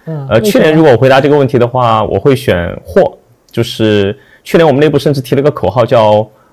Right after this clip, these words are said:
Speaker 2: “狂邀约、狂拜访”，就是对于S D R团队，因为我们那时候差不多有七十个人的S D R团队，要求他们疯狂打电话，然后再加上我们进行了一些广告投放，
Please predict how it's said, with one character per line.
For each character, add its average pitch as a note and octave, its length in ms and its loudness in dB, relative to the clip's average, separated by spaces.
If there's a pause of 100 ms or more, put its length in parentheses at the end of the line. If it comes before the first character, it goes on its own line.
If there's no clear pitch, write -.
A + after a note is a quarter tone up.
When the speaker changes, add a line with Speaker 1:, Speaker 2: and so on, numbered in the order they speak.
(100)
Speaker 2:
“狂 A#2+ 280 0
邀 D3+ 220 4
约、 D3+ 240 2
狂 B2+ 240 -2
拜 D#3 120 2
访”， - 240 -6 (220)
就 A#2 80 -4
是 A2 540 0
对 B2+ 160 0
于 - 20 2
S A#2+ 240 -4
D C#3 80 0
R A#2+ 240 2
团 G2 240 -6
队， G2+ 240 -2
因 - 60 -10
为 A2+ 80 -4
我 - 20 -2
们 G2+ 140 -6 (120)
那 C3 120 -2
时 B2 100 -4
候 G#2+ 60 -2
差 B2+ 100 -6
不 A#2+ 60 -8
多 A#2+ 100 0
有 G2 180 -2 (200)
七 - 260 -6
十 - 140 -8
个 A2+ 60 -2
人 G#2+ 60 -2
的 G2+ 60 -4
S G#2 180 -8
D - 80 -4
R G#2+ 80 0
团 G2 220 -8
队， G2 240 -4 (280)
要 A#2 100 0
求 A#2 100 -2
他 A2+ 80 0
们 A#2+ 100 -4
疯 D#3 120 0
狂 C#3 120 0
打 F#2 140 0
电 G2 160 -4
话， G2 320 -6
然 F#2+ 160 -4
后 G#2+ 180 0
再 G#2 140 0
加 A#2 80 -2
上 A2 80 0
我 G#2+ 60 -2
们 G#2+ 120 -4
进 A#2 140 -4
行 A2+ 100 -4
了 A2 60 -2
一 A2 60 -2
些 A#2+ 80 -2
广 F#2 180 -4
告 G#2+ 100 -2
投 G2+ 160 -4
放， A2 240 -8